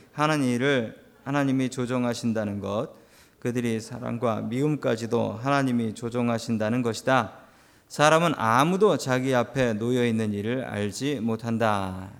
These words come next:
아멘. 하나님께서 세상을 모두 다 조정하신다라고 이야기를 하고 계십니다.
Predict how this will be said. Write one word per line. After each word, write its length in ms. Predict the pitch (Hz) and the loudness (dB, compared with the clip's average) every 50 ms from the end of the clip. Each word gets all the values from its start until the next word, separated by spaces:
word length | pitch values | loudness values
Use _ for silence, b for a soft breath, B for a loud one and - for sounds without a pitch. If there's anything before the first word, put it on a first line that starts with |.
| - - _ | -20 -20 _
아멘. 760 | - 107 107 107 104 101 98 92 90 87 85 87 87 82 80 _ _ _ _ _ _ _ _ _ _ B B B B B B B B B B B B | -6 -4 -2 0 0 0 0 0 -2 -4 -6 -8 -10 -12 -16 _ _ _ _ _ _ _ _ _ _ B B B B B B B B B B B B
하나님께서 640 | - 165 180 196 202 202 185 190 196 185 196 220 | 0 2 2 4 2 2 0 0 -2 0 0 -2
세상을 400 | 208 - 208 196 190 185 190 208 208 | -2 0 -2 0 0 0 0 0 -2
모두 460 | 139 101 95 101 104 110 117 120 147 | -2 -4 -4 -2 -2 -2 -2 -2 0
다 140 | 151 180 170 | 0 0 0
조정하신다라고 1500 | 123 131 123 143 139 139 131 127 - - 127 117 120 117 113 107 104 98 98 98 95 107 113 113 123 135 135 135 127 | 0 -4 -4 -2 0 0 0 -2 -2 -4 -2 0 2 2 2 2 0 -2 -2 -2 0 0 -2 0 0 0 0 2 0
이야기를 480 | 110 117 117 117 113 110 113 110 113 120 | 0 2 2 2 2 0 0 -4 -4 -4
하고 220 | 120 117 120 117 | -4 -6 -8 -6
계십니다. 580 | 113 107 101 - - 104 95 92 87 - - | -6 -6 -6 -6 -8 -8 -8 -8 -10 -14 -18